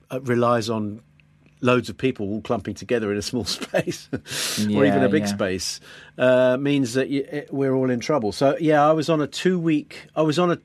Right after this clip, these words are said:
Speaker 1: six-week tour with Mike Garson and all the, all Bowie alumni musicians,
Speaker 2: Mm.
Speaker 1: um, with, uh, Corey Glover from Living Colour singing, and, uh, Joe Sumner, Sting's son, and, uh, you know, some, uh, Judith Hill, some great singers as well.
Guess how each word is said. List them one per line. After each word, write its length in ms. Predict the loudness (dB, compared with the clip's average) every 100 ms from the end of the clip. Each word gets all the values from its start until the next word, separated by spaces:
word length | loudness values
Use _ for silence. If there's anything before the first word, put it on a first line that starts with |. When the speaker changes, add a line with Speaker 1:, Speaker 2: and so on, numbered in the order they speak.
| -12
Speaker 1:
six-week 800 | -6 -2 -2 -4 -4 -4 -4 -12
tour 340 | -6 -4 -2
with 300 | -2 -4 -2
Mike 340 | -2 -2 -4 -2
Garson 500 | 2 2 2 -4 -8
and 220 | -6 -6
all 180 | -4 -4
the, 200 | -6 -8 -4
all 200 | 0 0
Bowie 360 | 2 2 2 2
alumni 520 | 0 0 -2 -2 -2
musicians, 840 | -2 -2 -4 -4 -8 -8 -10 -12 -16 -20 -20 -8
Speaker 2:
Mm. 280 | -2 2 4
Speaker 1:
um, 380 | 2 0 -4 -6 -4
with, 340 | 0 0 0
uh, 200 | 0 0
Corey 340 | 0 0 0 0
Glover 340 | 0 0 0
from 180 | -4 -2
Living 260 | -2 -2 -4
Colour 420 | -2 0 2 0
singing, 580 | -2 -2 0 0 0 -2
and, 380 | -2 -4 -6 -12 -20 -20 -6
uh, 80 | -4
Joe 300 | 0 2 2
Sumner, 500 | 2 0 2 0 -2
Sting's 440 | -4 -2 0 0 -2
son, 360 | 0 0 0
and, 220 | -2 -4 -6
uh, 120 | -6
you 320 | -4 -2 0
know, 80 | 0
some, 240 | 0 -4 -4
uh, 180 | -2 -2 -2 -8 -10 -10 -4
Judith 340 | 0 2 0 0
Hill, 220 | 2 2
some 180 | -2 0
great 240 | 0 0
singers 460 | -2 -2 0 -2 -4
as 120 | -2
well. 200 | -2 -2